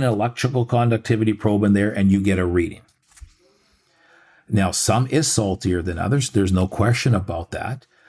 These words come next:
And when they are saltier than others, we have to think about, let's move that away. Let, when the electrical conductivity, let's move that away from that young seedling to be sure that it actually, you don't get any injury. Well, that is driven by solubility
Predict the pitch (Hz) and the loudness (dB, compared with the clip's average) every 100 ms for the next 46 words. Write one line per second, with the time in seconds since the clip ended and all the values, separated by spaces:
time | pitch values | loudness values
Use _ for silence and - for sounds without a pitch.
0 | - 101 98 95 85 151 151 117 92 95 | -2 2 2 2 2 0 0 0 0 0
1 | 85 87 92 131 127 110 110 117 113 104 | -2 0 0 0 2 2 0 0 0 2
2 | 101 101 95 95 101 95 - 98 98 101 | 2 2 2 0 0 -2 0 4 4 4
3 | 104 98 104 98 95 95 87 90 127 98 | 2 2 4 4 4 2 0 0 0 -2
4 | - 98 98 95 90 107 - 123 107 113 | -6 -2 2 2 2 0 0 0 0 2
5 | 117 98 90 90 101 101 110 107 98 101 | 0 0 -2 0 0 2 2 2 4 4
6 | 117 - 101 98 95 92 98 110 - - | 2 0 2 2 2 2 2 0 -2 0
7 | 147 101 107 101 90 107 123 _ _ - | 2 2 2 0 0 -2 -4 _ _ -4
8 | 101 95 - 104 101 98 107 - 98 92 | 0 0 0 0 0 0 0 0 0 2
9 | 95 92 - 113 98 98 - _ - 101 | 2 0 -4 0 0 0 -6 _ -2 2
10 | 95 92 95 101 110 170 101 82 - - | 2 2 2 2 2 0 -2 -8 -18 -4
11 | 95 107 180 185 - - 92 98 98 95 | -2 0 2 0 0 0 0 2 2 2
12 | 95 - 92 92 90 90 92 147 196 | 2 2 2 0 0 -4 -4 -6 -8